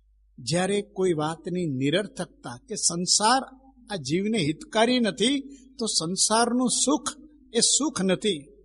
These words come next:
આત્મિક સુખની યાચના કરતો સાધક સંસારી સુખને સ્વપ્નમાં પણ ન ઈચ્છે, જાગતા તો ન જ ઈચ્છે.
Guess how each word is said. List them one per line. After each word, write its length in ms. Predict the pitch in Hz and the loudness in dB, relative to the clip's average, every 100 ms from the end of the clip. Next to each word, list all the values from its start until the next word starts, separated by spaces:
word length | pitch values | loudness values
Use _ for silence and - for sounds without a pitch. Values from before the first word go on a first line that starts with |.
| _ _ | _ _
આત્મિક 480 | 156 180 - 233 254 - - | -6 -6 -4 -6 -2 2 2
સુખની 440 | 180 - 202 226 254 - - - _ _ _ _ _ _ _ - | 0 -2 -2 -2 -6 -18 -20 -20 _ _ _ _ _ _ _ -8
યાચના 580 | 151 143 - 208 226 - | -4 -2 -2 0 2 2
કરતો 400 | 220 220 226 214 | 2 -2 -2 -4
સાધક 520 | - 143 139 202 214 - - _ _ _ _ - | -4 -6 -2 -2 -2 -14 -20 _ _ _ _ -2
સંસારી 720 | - 175 180 - 220 240 262 | 0 0 0 2 2 2 2
સુખને 520 | - 202 185 190 262 | 2 2 0 0 0
સ્વપ્નમાં 800 | - - 185 180 254 240 262 285 | 2 2 2 0 0 2 4 2
પણ 260 | 277 330 320 | 2 0 4
ન 60 | 285 | 4
ઈચ્છે, 380 | 208 160 - 147 120 - 139 | 4 4 0 -4 -6 -12 -4
જાગતા 480 | 156 175 175 226 | 0 0 -2 -4
તો 160 | 226 262 | 0 0
ન 100 | 294 359 | 2 2
જ 40 | 311 | 2
ઈચ્છે. 260 | 208 - | 0 -2